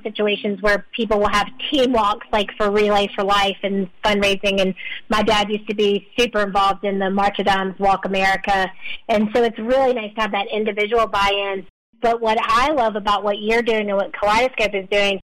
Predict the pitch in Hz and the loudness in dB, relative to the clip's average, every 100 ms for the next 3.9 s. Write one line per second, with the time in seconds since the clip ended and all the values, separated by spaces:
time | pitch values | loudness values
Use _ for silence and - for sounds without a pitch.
0 | _ 240 220 240 - 240 285 381 - - | _ 0 2 -2 -2 0 2 2 0 0
1 | 247 247 240 214 220 185 208 220 226 226 | -2 0 0 0 -2 -2 2 2 2 0
2 | 214 214 208 202 202 202 220 220 311 320 | 0 0 2 2 0 -2 -4 -2 -2 -2
3 | - 359 415 370 359 320 302 294 | 0 2 2 0 0 2 2 0